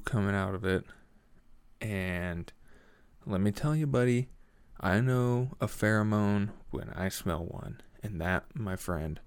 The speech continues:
was mojo pheromone. And I don't know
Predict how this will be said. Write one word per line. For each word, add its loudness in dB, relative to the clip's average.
was 4
mojo 6
pheromone. -4
And -4
I 6
don't 6
know 6